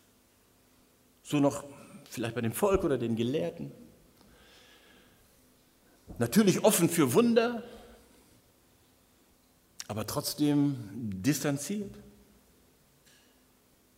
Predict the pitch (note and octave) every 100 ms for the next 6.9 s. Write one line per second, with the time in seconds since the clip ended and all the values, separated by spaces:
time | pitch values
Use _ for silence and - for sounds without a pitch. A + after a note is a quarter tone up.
0 | _ _ _ _ _ F#2+ F2+ B2+ C#3+ C3+
1 | C3 B2 B2+ A#2+ A#2+ A#2+ A#2+ B2+ B2 A#2
2 | A#2+ A#2 A#2 G#2+ B2 - D#3+ D3 C#3+ C#3
3 | D3+ - D3+ D3+ C3+ - - _ _ _
4 | _ _ _ _ _ _ - - - -
5 | - - - _ _ _ B2 C#3 C3+ C3
6 | C#3 B2+ A2+ G#2 G#2 C#3+ D3+ D3+